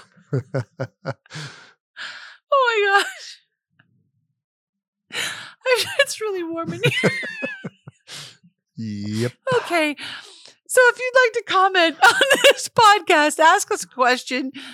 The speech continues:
Speaker 1: Or just
Speaker 2: or
Speaker 1: go, "What the heck was that?"
Speaker 2: What just happened and
Speaker 1: <laughs> What just
Speaker 2: how
Speaker 1: happened
Speaker 2: did I
Speaker 1: there?
Speaker 2: waste so many minutes of my life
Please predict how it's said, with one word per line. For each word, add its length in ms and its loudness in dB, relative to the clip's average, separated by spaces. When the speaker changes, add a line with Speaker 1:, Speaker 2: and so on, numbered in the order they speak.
Speaker 1:
Or 120 2
just 280 6
Speaker 2:
or 80 8
Speaker 1:
go, 200 6
"What 540 2
the 80 -2
heck 500 4
was 380 -2
that?" 520 2
Speaker 2:
What 220 2
just 240 -2
happened 580 0
and 460 0
Speaker 1:
<laughs> 20 -4
What 260 -2
just 220 -8
Speaker 2:
how 80 -2
Speaker 1:
happened 260 4
Speaker 2:
did 40 4
I 60 4
Speaker 1:
there? 80 0
Speaker 2:
waste 560 0
so 240 2
many 200 0
minutes 300 -2
of 100 -4
my 140 2
life 340 0